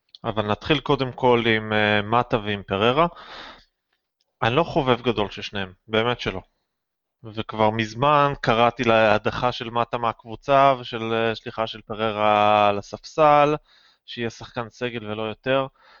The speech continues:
אבל במקרה הזה אני חייב לשאול את עצמי, מ-, מה, מה גורם ל-, מה אמור לגרום לי לחשוב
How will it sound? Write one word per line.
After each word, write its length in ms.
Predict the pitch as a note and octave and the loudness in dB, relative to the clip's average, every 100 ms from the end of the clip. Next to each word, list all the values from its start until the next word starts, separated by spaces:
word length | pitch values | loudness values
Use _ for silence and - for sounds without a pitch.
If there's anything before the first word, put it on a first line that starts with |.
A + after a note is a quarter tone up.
| _ _ _ _ _ - | _ _ _ _ _ -4
אבל 200 | C#3 B2+ | 0 0
במקרה 380 | B2 C3 C#3 F#3 | 0 -4 0 0
הזה 140 | G3 G3 | 2 0
אני 100 | F3 | 0
חייב 220 | D3 C#3+ | 0 0
לשאול 240 | C#3 C#3 | 0 -2
את 60 | C#3 | -2
עצמי, 280 | C#3 A#2+ F#2+ _ _ _ _ _ _ _ _ _ _ _ _ _ _ _ _ _ - | -6 -8 -10 _ _ _ _ _ _ _ _ _ _ _ _ _ _ _ _ _ -20
מ-, 600 | A#2+ B2 A#2 B2+ B2 B2+ | -16 -14 -14 -14 -12 -6
מה, 80 | A#2+ | -6
מה 200 | - C#3+ | -2 -2
גורם 440 | E3 E3 E3 E3+ E3 | -2 -2 -2 -2 2
ל-, 540 | D#3+ D3+ C#3 C#3 C3+ | 4 6 6 6 6
מה 160 | B2+ C#3 | 4 2
אמור 200 | E3+ D#3+ | 2 0
לגרום 340 | C#3 B2+ C3+ | -2 -2 -2
לי 60 | C#3+ | -2
לחשוב 540 | A#2 - - C#3+ F3+ | -4 -4 -2 0 0